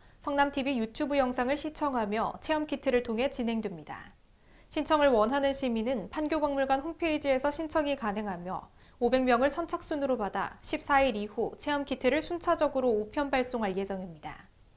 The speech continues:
이번 체험 키트는 백제와 고구려의 돌방 무덤을 직접 그리고 붙이며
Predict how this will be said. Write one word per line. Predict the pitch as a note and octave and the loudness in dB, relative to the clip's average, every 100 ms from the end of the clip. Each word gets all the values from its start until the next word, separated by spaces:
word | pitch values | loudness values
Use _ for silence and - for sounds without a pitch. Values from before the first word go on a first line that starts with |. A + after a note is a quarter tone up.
| - - - - - | -20 -20 -20 -20 -8
이번 | A3+ A#3+ | 0 2
체험 | A#3+ C4 B3+ | 4 2 2
키트는 | B3 A#3+ A3 A#3 - - - | 0 0 -2 -4 -10 -18 -4
백제와 | A#3+ A#3 C4 B3+ C4+ | -2 0 4 6 6
고구려의 | B3+ B3 C#4+ C4+ C4+ | 2 0 4 6 6
돌방 | B3 A#3+ C#4+ C#4 | 4 2 0 0
무덤을 | C4 B3 D4 | 0 2 0
직접 | D4 A#3 C4 B3+ | -2 -2 0 0
그리고 | B3+ B3+ C4 C#4 | 0 -2 0 -2
붙이며 | A#3+ A3+ - G3 G3+ - | -2 -8 -6 -4 -4 -6